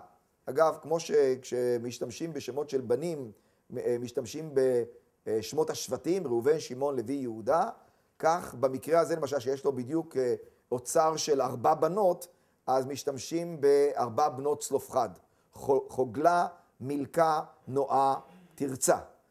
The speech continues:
כן, אז בוא נניח שחוגלה עשתה הסכם, והיא אמרה בהסכם שהיא נותנת את כל נכסיה לאחיותיה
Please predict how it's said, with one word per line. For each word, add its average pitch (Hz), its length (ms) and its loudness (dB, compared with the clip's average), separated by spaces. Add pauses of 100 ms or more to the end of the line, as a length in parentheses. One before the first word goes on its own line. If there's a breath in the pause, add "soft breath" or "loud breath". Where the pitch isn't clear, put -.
(180)
כן, 147 160 2
אז 139 100 -2
בוא 208 120 2
נניח 240 300 0
שחוגלה 175 880 2 (400 loud breath)
עשתה 226 360 2
הסכם, 160 560 2 (460)
והיא 139 140 4
אמרה 180 220 4 (120)
בהסכם 170 420 2
שהיא 180 220 -4
נותנת 277 720 0 (300 soft breath)
את - 160 0
כל 311 400 2 (160)
נכסיה 190 1080 2 (500)
לאחיותיה 165 840 4